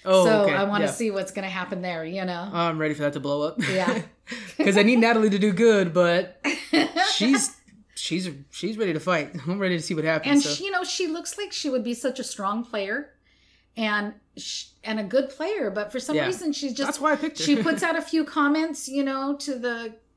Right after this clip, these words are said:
Speaker 2: kids that she's in there with. It really hasn't shown her talk much about herself or anything.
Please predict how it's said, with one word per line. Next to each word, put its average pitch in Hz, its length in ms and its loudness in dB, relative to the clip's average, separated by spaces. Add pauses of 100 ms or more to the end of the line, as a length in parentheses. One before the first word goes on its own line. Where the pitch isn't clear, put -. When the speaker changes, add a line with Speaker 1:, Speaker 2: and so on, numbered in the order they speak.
(140)
Speaker 2:
kids 269 280 -6
that 220 140 -10
she's 247 280 -12
in 262 120 -6
there 269 140 -4
with. 302 180 -2 (800)
It 226 340 -4
really 359 320 0
hasn't 302 260 -2
shown 285 220 2
her 285 120 2
talk 254 260 -4
much 247 180 -6
about 208 180 -4
herself 190 480 -8
or 175 80 -14
anything. 156 460 -16